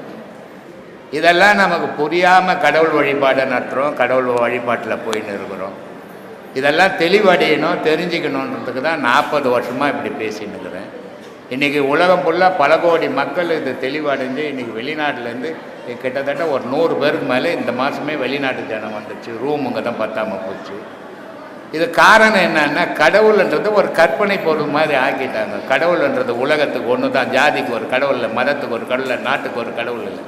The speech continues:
உலகமே ஒருத்தனுடைய கொடைக்கீழ தான் இயங்குது, உயிரினங்கள் அத்தனையுமே.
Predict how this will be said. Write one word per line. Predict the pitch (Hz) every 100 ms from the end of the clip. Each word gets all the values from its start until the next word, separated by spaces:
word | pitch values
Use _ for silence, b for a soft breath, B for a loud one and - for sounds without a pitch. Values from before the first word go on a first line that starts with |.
| - - - - -
உலகமே | 131 160 160 160 156 160 170
ஒருத்தனுடைய | 165 139 143 151 147 139 135
கொடைக்கீழ | 143 147 151 139 131
தான் | 131 123
இயங்குது, | 117 127 123 113
உயிரினங்கள் | 117 131 131 120 113 104
அத்தனையுமே. | 104 107 120 110 107 101